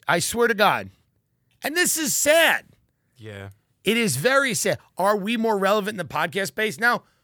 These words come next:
Speaker 1: Probably.
Speaker 2: Yeah.
Speaker 1: But this is very sad. His last words, he was just screaming ivermectin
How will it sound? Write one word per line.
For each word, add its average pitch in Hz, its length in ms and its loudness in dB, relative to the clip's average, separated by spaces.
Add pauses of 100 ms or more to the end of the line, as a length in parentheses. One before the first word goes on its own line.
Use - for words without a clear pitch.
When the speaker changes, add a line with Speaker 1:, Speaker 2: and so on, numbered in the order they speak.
(120)
Speaker 1:
Probably. 135 760 -2 (240)
Speaker 2:
Yeah. 98 200 -16 (140)
Speaker 1:
But 277 200 0
this 320 240 -2
is 247 160 -2
very 226 460 0
sad. 180 560 0 (760)
His 190 280 -4
last 208 540 2
words, 170 720 0 (260)
he 208 180 -6
was 196 220 -4
just - 600 -6
screaming 214 760 -4 (480)
ivermectin 190 1160 2